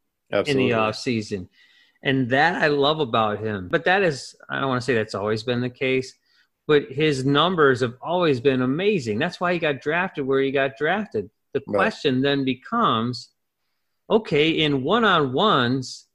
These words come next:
Speaker 2: your athleticism and your strength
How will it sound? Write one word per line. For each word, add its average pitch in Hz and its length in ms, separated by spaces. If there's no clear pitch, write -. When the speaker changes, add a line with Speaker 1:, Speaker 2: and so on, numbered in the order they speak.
Speaker 2:
your 175 320
athleticism 151 1080
and 131 180
your 180 220
strength 160 720